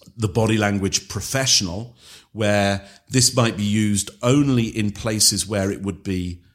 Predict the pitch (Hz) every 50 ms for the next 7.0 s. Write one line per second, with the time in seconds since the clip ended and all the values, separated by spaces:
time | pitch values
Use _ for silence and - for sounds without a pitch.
0 | _ _ _ _ - 85 82 82 82 80 80 76 - - 95 95 90 85 85 78
1 | - - - _ _ _ - - 95 98 110 110 110 101 - - - - - -
2 | - _ _ - 95 95 90 90 90 87 - 113 117 92 80 87 107 107 107 -
3 | - - 123 120 110 104 87 82 120 113 123 123 - 95 82 73 69 67 62 67
4 | - - _ - - - _ _ _ _ - - - 101 92 90 90 85 85 82
5 | 82 - _ _ _ _ - 110 107 104 95 95 - - - 117 101 98 98 92
6 | 80 90 98 95 90 - - - - 135 143 143 131 110 92 80 76 78 73